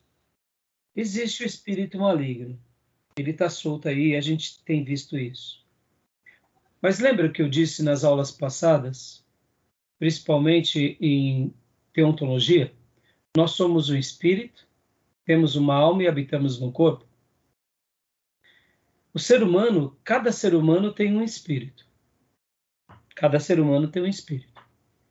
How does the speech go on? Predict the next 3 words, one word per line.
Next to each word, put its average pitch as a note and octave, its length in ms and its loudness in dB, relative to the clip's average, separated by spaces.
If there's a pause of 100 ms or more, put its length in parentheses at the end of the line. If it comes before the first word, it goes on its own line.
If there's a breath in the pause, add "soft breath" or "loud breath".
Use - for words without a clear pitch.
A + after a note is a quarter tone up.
(680)
Mesmo E3+ 440 4
o, C#3 1040 2
o A#2 80 -18